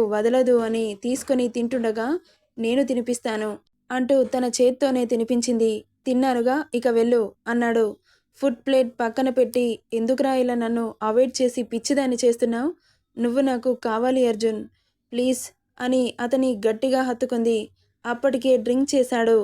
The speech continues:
ఆమె వేసుకున్న డ్రెస్ కాస్త టెంప్టింగ్‌గా ఉంది. అందులో ఎరెక్షన్ డ్రగ్ కూడా కలిపేసరికి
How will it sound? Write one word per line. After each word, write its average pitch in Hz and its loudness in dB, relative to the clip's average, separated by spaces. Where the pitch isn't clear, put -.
ఆమె 247 2
వేసుకున్న 262 0
డ్రెస్ 240 0
కాస్త 240 -4
టెంప్టింగ్‌గా 233 0
ఉంది. 220 0
అందులో 262 2
ఎరెక్షన్ 247 2
డ్రగ్ 226 -2
కూడా 247 2
కలిపేసరికి 233 0